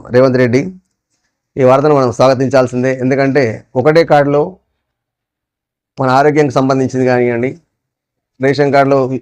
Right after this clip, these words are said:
మనం వాళ్ళ సరుకులు తీసుకుంటున్నది లేనిది అది కూడా చూస్తారు. మనము రెండు సంవత్సరాల కింద మనకి ఏం జరిగిందన్న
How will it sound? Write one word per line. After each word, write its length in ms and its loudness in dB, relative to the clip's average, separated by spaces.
మనం 180 -2
వాళ్ళ 200 2
సరుకులు 320 0
తీసుకుంటున్నది 520 -2
లేనిది 280 2
అది 100 0
కూడా 140 -4
చూస్తారు. 280 -4
మనము 220 -2
రెండు 160 -2
సంవత్సరాల 280 0
కింద 180 -2
మనకి 200 0
ఏం 140 -2
జరిగిందన్న 340 0